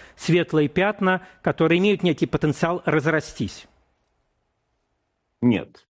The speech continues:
Speaker 2: я думаю, что вы здесь переоцениваете, потому что, э, сейчас, ну, знаете ли, проказу аспирином лечить бессмысленно. Проказу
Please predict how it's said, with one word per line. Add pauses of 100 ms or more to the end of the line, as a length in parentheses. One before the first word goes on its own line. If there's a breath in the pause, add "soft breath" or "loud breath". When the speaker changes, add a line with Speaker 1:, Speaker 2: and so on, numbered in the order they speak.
Speaker 2:
я
думаю,
что
вы
здесь
переоцениваете, (540)
потому
что, (240)
э,
сейчас,
ну,
знаете
ли, (500)
проказу
аспирином
лечить
бессмысленно. (640)
Проказу